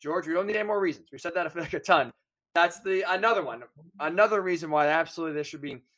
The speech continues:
no Jeff Saturday. Uh, again, we have already seen, we should have seen on Sunday, the last game as him as Colts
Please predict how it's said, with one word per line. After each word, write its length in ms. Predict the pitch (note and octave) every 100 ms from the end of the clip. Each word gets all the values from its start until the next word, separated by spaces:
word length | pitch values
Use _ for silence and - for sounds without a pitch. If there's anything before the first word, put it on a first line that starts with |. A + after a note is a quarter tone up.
| _ _ -
no 260 | C#3+ D#3+ E3
Jeff 260 | C3+ D3+
Saturday. 640 | - D3 C#3+ C#3+ C#3+ C#3 C3+
Uh, 300 | A#2+ B2+ B2 B2
again, 640 | C3 C3+ D3 D#3+ C#3 B2
we 80 | C3+
have 120 | C3
already 300 | C3 D3 D3
seen, 220 | - C3+
we 80 | C3
should 240 | B2 G#3 G3+
have 100 | -
seen 340 | D3 B2+ A#2+ _ _ -
on 140 | C#3+
Sunday, 320 | - D#3+ C#3+
the 80 | C3
last 340 | C#3 C#3+ C#3+
game 240 | - C#3+ C#3
as 200 | B2 A#2
him 300 | C#3+ C#3+ C3+
as 240 | A#2+ A#2
Colts 460 | - D3 C3+ C3+